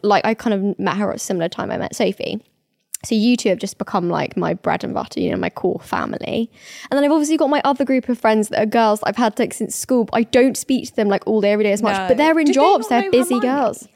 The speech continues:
Speaker 1: They do, but not through school, only through me.
Speaker 2: Right,
Speaker 1: So when we all
Speaker 2: okay.
Speaker 1: do big gatherings, like, obviously they're all together, like, this weekend just gone. That was really fun.
Speaker 2: Got it.
Speaker 1: But they all have, like, jobs where they're, like,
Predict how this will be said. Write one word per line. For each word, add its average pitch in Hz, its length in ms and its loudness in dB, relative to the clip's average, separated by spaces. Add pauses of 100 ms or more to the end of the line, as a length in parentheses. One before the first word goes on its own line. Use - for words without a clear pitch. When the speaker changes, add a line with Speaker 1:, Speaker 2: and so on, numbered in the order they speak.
(460)
Speaker 1:
They 254 140 4
do, 240 280 2
but 208 180 0
not 220 200 0
through 208 180 -4
school, 196 240 2
only 185 180 0
through 185 240 0
me. 185 300 2 (220)
Speaker 2:
Right, 190 720 -10
Speaker 1:
So 254 120 0
when 247 60 2
we 247 120 2
all 233 80 4
Speaker 2:
okay. 214 120 0
Speaker 1:
do 202 60 -2
big 190 140 -2
gatherings, 190 460 -2
like, - 80 -2
obviously - 300 -4
they're - 140 -2
all - 100 -2
together, - 320 -4
like, - 180 -2
this 214 140 -6
weekend 202 300 -6
just 202 140 -14
gone. 185 180 -4
That - 100 -12
was 214 120 -10
really 208 140 -6
fun. 220 340 -6 (680)
Speaker 2:
Got 185 220 -18
it. 165 240 -16
Speaker 1:
But 226 160 0
they 269 180 4
all 262 140 2
have, 247 260 -2
like, 226 280 0 (500)
jobs 220 380 -2
where 226 80 -4
they're, 220 160 -2
like, 208 180 -2